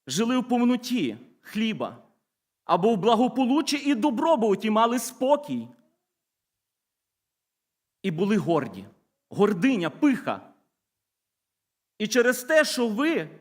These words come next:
не бачили руки бідного, і нужденного. Коли ми читаємо за Содом і Гомору, ми знаємо, правда, цю історію, коли Авраам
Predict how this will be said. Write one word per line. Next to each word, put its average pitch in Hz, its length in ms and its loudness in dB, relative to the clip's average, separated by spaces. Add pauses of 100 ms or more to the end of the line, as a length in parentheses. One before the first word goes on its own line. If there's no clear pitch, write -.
(120)
не 220 200 2
бачили 190 800 2 (260)
руки 202 480 -2
бідного, 127 600 -6 (600)
і 180 100 2
нужденного. 147 680 -2 (1900)
Коли 277 220 2
ми 311 140 0
читаємо 294 520 0
за 240 140 0
Содом 269 360 0
і 254 60 4
Гомору, 254 800 2 (360)
ми 220 140 2
знаємо, 247 440 2
правда, 262 300 0
цю 262 180 -2
історію, 247 560 -2
коли 247 480 -2 (840)
Авраам 233 720 4